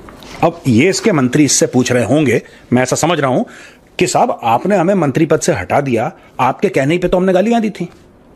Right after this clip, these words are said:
आपके कहने पर ही तो हमने ट्वीट करा था, आपसे अप्रूवल लिया था।"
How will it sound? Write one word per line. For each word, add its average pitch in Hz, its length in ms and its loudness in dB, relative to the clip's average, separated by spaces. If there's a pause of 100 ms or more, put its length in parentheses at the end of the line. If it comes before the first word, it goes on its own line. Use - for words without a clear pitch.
(1000)
आपके 147 580 2
कहने 143 480 -2
पर 170 120 2
ही 180 60 -2
तो 180 80 2
हमने 190 120 4
ट्वीट 226 220 2
करा 185 180 0
था, 147 100 -6
आपसे - 380 0
अप्रूवल 247 300 2
लिया 233 220 0
था।" - 180 -12